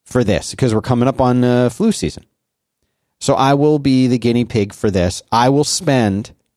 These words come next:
money and I will buy one of these things." And I did. And I got it in, and I have put my phone in this thing. There's no heat or anything. It's just U V light. And I'm gonna see how through this cold and flu season,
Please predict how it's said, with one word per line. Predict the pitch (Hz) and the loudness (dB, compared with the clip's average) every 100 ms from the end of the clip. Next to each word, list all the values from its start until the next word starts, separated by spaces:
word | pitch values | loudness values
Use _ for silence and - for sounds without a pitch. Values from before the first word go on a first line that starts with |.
| _ _ _ - | _ _ _ -2
money | 127 131 104 | 0 2 0
and | 98 | 0
I | 110 110 | 0 0
will | 127 | 0
buy | 110 127 143 135 | 0 0 2 2
one | 98 | 0
of | 82 80 | -4 -8
these | 67 - | -14 -14
things." | - - _ _ _ _ _ _ _ _ _ _ _ _ - | -20 -20 _ _ _ _ _ _ _ _ _ _ _ _ -4
And | 117 120 120 107 - - | 0 2 0 -2 -8 -2
I | 117 | -2
did. | 113 151 127 - - _ _ _ _ - | 0 0 -2 -6 -16 _ _ _ _ -4
And | 120 117 | -2 0
I | |
got | 107 113 120 | 0 2 2
it | 131 123 - | 2 0 0
in, | 123 131 143 - _ _ _ - | 0 2 -2 -6 _ _ _ -2
and | 120 120 | 0 0
I | - 113 113 110 82 _ _ - | 0 0 2 0 -2 _ _ -6
have | 117 101 | -4 -4
put | - 147 - _ _ _ _ _ _ | -2 -2 -2 _ _ _ _ _ _
my | 117 113 | -4 -4
phone | - 147 160 | 0 0 2
in | 156 156 | 2 2
this | 165 - | 0 -2
thing. | 165 185 196 - | -4 -4 -6 -4
There's | 123 | -2
no | 156 175 | 0 -2
heat | 175 170 | -2 0
or | 131 | 0
anything. | 117 95 98 | 0 -2 -4
It's | 104 | -4
just | 123 | -4
U | 127 | -2
V | 120 135 | 0 0
light. | 87 80 _ _ _ _ _ - | -2 -4 _ _ _ _ _ -4
And | 123 | 0
I'm | 120 131 | 2 2
gonna | 139 135 | 2 0
see | - 147 131 135 156 - | -2 0 0 0 -4 -6
how | 113 107 104 | -2 0 0
through | 120 110 | -2 -2
this | 104 | 0
cold | 113 107 | -2 -2
and | 104 | 0
flu | 120 | -2
season, | 110 117 104 | 0 -2 -2